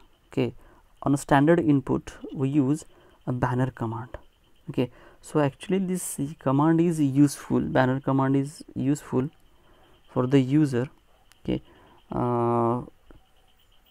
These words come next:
to get the another user's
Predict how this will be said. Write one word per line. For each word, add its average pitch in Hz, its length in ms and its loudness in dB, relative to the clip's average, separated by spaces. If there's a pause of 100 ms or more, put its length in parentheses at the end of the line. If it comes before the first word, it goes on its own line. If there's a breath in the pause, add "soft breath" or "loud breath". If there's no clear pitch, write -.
(120)
to 170 100 0
get 156 280 2
the 175 220 6 (600)
another 170 420 6
user's 143 520 4